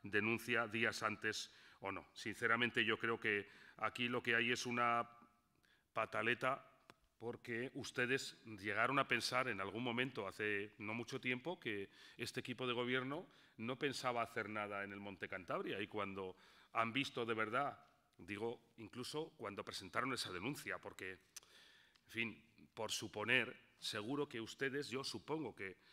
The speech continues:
se, ustedes tenían la información de que dos meses antes el Consejo de Patrimonio ya había informado favorablemente estos proyectos.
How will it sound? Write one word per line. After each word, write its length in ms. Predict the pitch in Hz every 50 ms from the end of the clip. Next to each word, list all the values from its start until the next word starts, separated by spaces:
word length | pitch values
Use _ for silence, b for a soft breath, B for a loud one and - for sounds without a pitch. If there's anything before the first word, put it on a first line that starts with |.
| b b b b b
se, 200 | - - - - - - 113
ustedes 500 | 113 127 - - 151 147 147 156 - -
tenían 280 | - 120 113 135 151 151
la 80 | 151 139
información 540 | - - 131 131 131 120 - 143 151 151
de 100 | 127 120
que 100 | - 110
dos 220 | 101 117 147 139 139
meses 260 | 151 143 139 135 131
antes 560 | 139 135 135 - 139 - - - - - - -
el 120 | - 104 101
Consejo 440 | - 104 98 - - 127 - 135 127
de 80 | 127
Patrimonio 500 | - 131 123 123 120 113 120 127 135 135 123
ya 240 | 98 127 131 135
había 280 | 135 135 131 127 123 117
informado 540 | 110 101 - 117 107 101 110 123 120 110 104
favorablemente 840 | - - 104 95 98 98 104 104 98 95 92 101 123 131 - - 95
estos 300 | 92 - - 95 - -
proyectos. 760 | - 87 85 92 127 160 - - - - - - - -